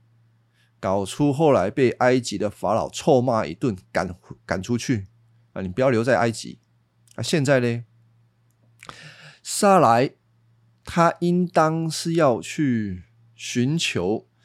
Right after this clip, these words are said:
神的帮助，但是他没有，他就出了一个主意。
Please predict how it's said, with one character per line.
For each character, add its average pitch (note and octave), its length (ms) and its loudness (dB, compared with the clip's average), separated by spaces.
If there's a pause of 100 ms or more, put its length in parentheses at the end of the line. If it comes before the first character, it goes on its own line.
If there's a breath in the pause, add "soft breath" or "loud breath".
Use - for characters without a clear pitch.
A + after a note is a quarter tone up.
(120)
神 - 260 -4
的 G#2+ 80 -4
帮 A#2 240 0
助， A2+ 280 -6 (520 soft breath)
但 A#2+ 120 -6
是 A#2 80 -6
他 B2 120 2
没 G#2+ 160 0
有， - 220 -6 (240)
他 A#2 160 0
就 B2+ 280 0
出 C#3+ 300 0
了 B2 120 4
一 A2+ 40 -2
个 A2 80 -2
主 F#2 280 -8
意。 A2+ 200 -6